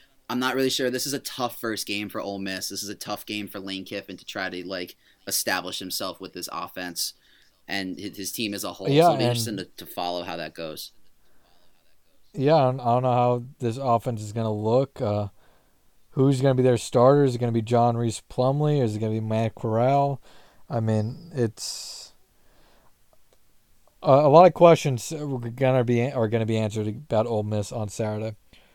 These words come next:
Speaker 2: Um, next S E C game, uh, twelve P M on the S E C Network. Kentucky, number twenty-three in the country, tr-,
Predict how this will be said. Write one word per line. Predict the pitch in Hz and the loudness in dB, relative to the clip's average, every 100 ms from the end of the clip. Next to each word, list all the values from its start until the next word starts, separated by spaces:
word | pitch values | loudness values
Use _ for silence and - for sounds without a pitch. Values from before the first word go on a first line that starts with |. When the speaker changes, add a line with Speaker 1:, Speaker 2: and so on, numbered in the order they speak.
| _ _ - | _ _ 0
Speaker 2:
Um, | 123 135 135 147 175 _ _ - | 6 8 8 4 -8 _ _ -14
next | 170 160 160 175 | 2 2 2 2
S | 175 160 | 2 2
E | 170 | 0
C | - 170 | 0 -2
game, | 143 139 156 170 160 - - _ _ | 0 2 2 2 0 -6 -20 _ _
uh, | 123 120 | 4 4
twelve | 113 147 156 143 | 4 2 2 2
P | 147 | 2
M | 147 151 | 2 2
on | 143 135 143 | 0 0 0
the | 135 | -2
S | 135 131 - | 0 0 0
E | 135 | -6
C | - 139 | -2 -2
Network. | 120 117 135 143 160 165 - - - - - - - | 0 2 2 4 4 4 2 -16 -20 -20 -20 -20 -4
Kentucky, | - 127 110 147 151 151 170 165 | 0 2 2 6 6 6 0 0
number | 139 123 | 0 -2
twenty-three | - 135 123 139 135 | -2 -2 0 0 0
in | |
the | 123 | 0
country, | 139 127 - 120 | -2 -2 -2 -4
tr-, | - | -6